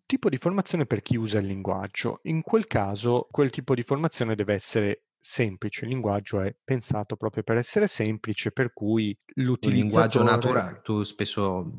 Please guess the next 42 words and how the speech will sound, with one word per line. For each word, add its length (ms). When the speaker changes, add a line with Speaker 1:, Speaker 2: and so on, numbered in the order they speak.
Speaker 2:
parli 260
di 120
linguaggio 460
naturale 640
proprio 300
per 160
quello. 160
Speaker 1:
Sì, 260
che 160
si 160
ispira, 540
diciamo, 340
al 60
linguaggio 480
naturale, 460
non 260
ti 140
permette 640
le 100
ambiguità 600
del 140
linguaggio 420
naturale, 500
ma 240
dovrebbe 380
avere 180
una 220
semplicità 720
paragonabile. 800
E 200
imparare 520
a 40
usare 260
il 80
linguaggio 460
deve 140
essere 200
una 140
cosa 220
che 120
tu 100
fai 500